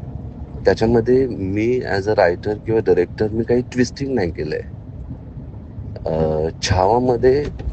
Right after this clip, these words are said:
अ, गणोजी शिर्के, कान्होजी शिर्के, शिरकाण गावचे, त्यांचं कुलदैवत कुठलं,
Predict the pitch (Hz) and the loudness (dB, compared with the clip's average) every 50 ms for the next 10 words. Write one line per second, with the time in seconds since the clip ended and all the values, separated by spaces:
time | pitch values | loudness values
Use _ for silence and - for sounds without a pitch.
0 | - - - - - - - - - - - - 85 90 92 90 92 92 101 98 | -6 -6 -8 -10 -12 -12 -12 -12 -12 -10 -6 -2 2 2 2 2 4 4 2 4
1 | 107 110 113 120 117 - - 117 110 - - 120 120 113 - 120 98 92 95 104 | 4 2 0 0 -2 0 0 0 0 2 2 2 2 2 2 2 2 2 2 2
2 | 110 - 120 113 - - 110 104 98 - - 117 120 120 113 - - 95 92 90 | 0 0 0 -2 0 -2 -2 -2 -4 -2 -2 0 2 2 0 0 0 2 2 2
3 | 87 76 117 113 117 117 117 113 110 113 113 113 - - 117 113 120 117 - 107 | 2 2 2 2 2 4 6 6 6 6 6 2 0 0 0 0 0 -2 -2 0
4 | 101 101 101 95 - 110 80 85 92 87 95 101 101 113 117 113 113 117 - - | 0 0 0 0 -2 -4 -2 0 2 4 4 6 6 6 4 4 2 0 -2 -4
5 | - 110 - - 110 110 113 | -8 -8 -4 0 2 4 4